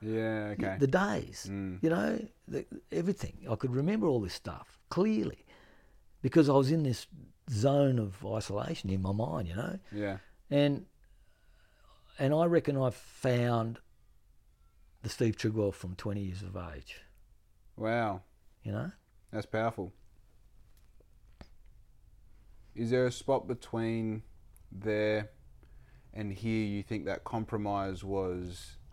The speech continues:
Speaker 1: uh, justified by having to grow up or having to make?
Speaker 2: Oh, no, not, not really. I think, it, I don't know whether, uh, look, justifying, I love that word because we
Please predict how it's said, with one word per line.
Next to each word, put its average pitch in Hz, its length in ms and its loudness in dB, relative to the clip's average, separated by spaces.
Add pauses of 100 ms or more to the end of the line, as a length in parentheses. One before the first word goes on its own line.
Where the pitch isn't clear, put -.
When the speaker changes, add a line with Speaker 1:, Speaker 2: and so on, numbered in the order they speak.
(340)
Speaker 1:
uh, 87 200 -6
justified 98 840 0
by 92 280 0
having 92 340 -6
to - 80 -12
grow 90 300 -2
up 87 220 -6
or 82 220 -8
having 92 320 -6
to 90 100 -14
make? 87 400 -8 (920)
Speaker 2:
Oh, 113 260 0
no, 104 300 -2
not, 104 200 -4
not 131 120 -6
really. 113 180 0 (300)
I - 80 2
think, 190 260 2
it, 170 80 -4 (840)
I 135 60 -12
don't 151 180 -12
know 156 160 -10
whether, 131 360 -8 (240)
uh, 127 400 -4 (300)
look, 202 200 6 (540)
justifying, 120 760 -2
I 143 100 -4
love 131 220 0
that - 140 -4
word 92 160 -6
because 107 220 -6
we 190 180 2